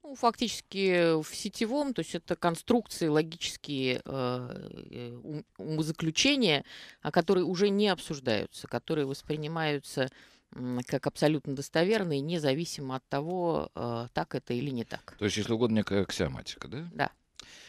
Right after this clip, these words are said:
Speaker 2: Ну, тогда возникает вот какой вопрос. Э, по всей видимости, речь идет о вольном или невольном совпадении того, что, м, придумал, э, придумали в Америке двадцать пять лет назад, в восемьдесят девятом году, с одной стороны, да, и с другой стороны, тем, чем сейчас занимаются наши господа экономисты.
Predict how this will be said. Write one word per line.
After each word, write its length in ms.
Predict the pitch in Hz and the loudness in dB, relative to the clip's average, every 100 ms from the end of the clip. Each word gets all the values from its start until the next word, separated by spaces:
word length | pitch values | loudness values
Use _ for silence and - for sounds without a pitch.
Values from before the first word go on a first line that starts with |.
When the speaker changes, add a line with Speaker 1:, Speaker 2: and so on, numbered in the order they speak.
| - - | -20 0
Speaker 2:
Ну, 200 | 113 - - | 2 4 2
тогда 380 | 123 156 180 | 4 8 8
возникает 420 | 139 131 139 156 143 | 6 2 0 0 2
вот 120 | 139 | 0
какой 280 | 131 131 123 | 0 2 4
вопрос. 460 | 127 85 73 - - | 4 0 -4 -6 2
Э, 280 | 98 87 82 | 6 6 4
по 120 | 113 | 0
всей 160 | - 185 | 0 0
видимости, 340 | 151 131 131 | 0 -2 2
речь 200 | 131 117 | 4 4
идет 180 | 117 - | 0 4
о 100 | 110 | 4
вольном 420 | 110 127 104 104 | 6 6 6 4
или 120 | 104 | 4
невольном 420 | 110 107 92 82 | 4 4 2 0
совпадении 500 | - - 104 90 90 | -4 -2 2 2 2
того, 220 | - 92 82 | 0 -2 -2
что, 300 | - 78 - - | -4 -6 -8 -12
м, 320 | 82 73 76 | -12 -12 -10
придумал, 500 | 87 82 76 71 - - - - - | -8 -8 -10 -14 -16 -18 -20 -20 -12
э, 480 | 82 80 78 80 78 | -4 -2 -2 -2 -4
придумали 440 | 87 87 80 80 | -4 -4 -2 0
в 80 | 87 | 2
Америке 440 | 87 76 73 76 | 2 0 -4 -6
двадцать 360 | 73 76 - - | -2 -2 -2 -4
пять 200 | 76 71 | -4 -2
лет 140 | 78 | -4
назад, 300 | 104 151 208 | -2 2 2
в 40 | - | 0
восемьдесят 280 | 185 175 | -4 0
девятом 280 | 180 170 160 | 2 2 2
году, 220 | 151 147 | 2 2
с 100 | 139 | 6
одной 280 | 147 135 135 | 4 6 2
стороны, 400 | - 127 123 120 | 2 2 4 2
да, 260 | 110 190 196 - - - | 2 0 0 -6 -14 -10
и 180 | - 120 | 2 4
с 80 | 107 | 6
другой 220 | 135 175 | 6 6
стороны, 400 | 160 135 127 113 | 4 4 4 2
тем, 300 | - 165 127 | 2 2 2
чем 200 | - 120 | 0 0
сейчас 280 | - 147 143 | 2 4 4
занимаются 500 | 120 120 127 - 110 | 2 0 -2 -2 -2
наши 380 | 113 - 107 95 | 0 2 0 0
господа 400 | 98 98 95 92 | -4 0 2 2
экономисты. 640 | - 98 58 - - | -2 -8 -8 -12 -16